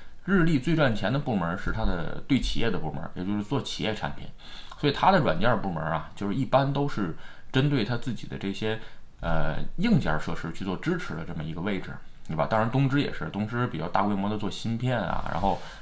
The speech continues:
呃，做电脑啊之类的。松下也是，松下除了白色家电之外也做电脑，当然了，在，呃，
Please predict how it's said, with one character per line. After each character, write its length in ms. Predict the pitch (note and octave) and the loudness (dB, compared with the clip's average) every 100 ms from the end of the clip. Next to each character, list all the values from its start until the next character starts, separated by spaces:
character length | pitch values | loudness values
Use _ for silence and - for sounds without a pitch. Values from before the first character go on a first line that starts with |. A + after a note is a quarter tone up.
| - | -6
呃， 280 | D2+ D#2 D2+ | -2 0 0
做 140 | D#2 G2 | -2 -2
电 220 | A#2+ G#2 | 0 0
脑 80 | - | 0
啊 380 | - D#2+ E2 - - | 2 2 2 0 0
之 80 | - | 2
类 120 | E2+ | 2
的。 100 | E2+ - | 0 -2
松 200 | A#2 C3+ | 0 4
下 180 | C3+ | 4
也 80 | - | 4
是， 100 | - | -2
松 180 | - B2 | -4 -2
下 340 | C#3 A#2+ F2+ E2+ | 4 4 4 -2
除 160 | - B2 | -4 -2
了 80 | A2+ | 2
白 80 | |
色 140 | G#2+ G#2+ | 2 2
家 120 | G#2+ | 0
电 200 | G#2+ G2+ | 0 -2
之 60 | G2 | -2
外 100 | F2+ | -2
也 80 | |
做 160 | - F2 | -2 -4
电 160 | G2 E2 | -4 -4
脑， 80 | D2 - | -4 -2
当 120 | - G2+ | 0 2
然 80 | |
了， 120 | G2+ D#2+ | 2 0
在， 140 | - D#2+ | -2 -2
呃， 160 | D#2+ D#2+ | -2 -4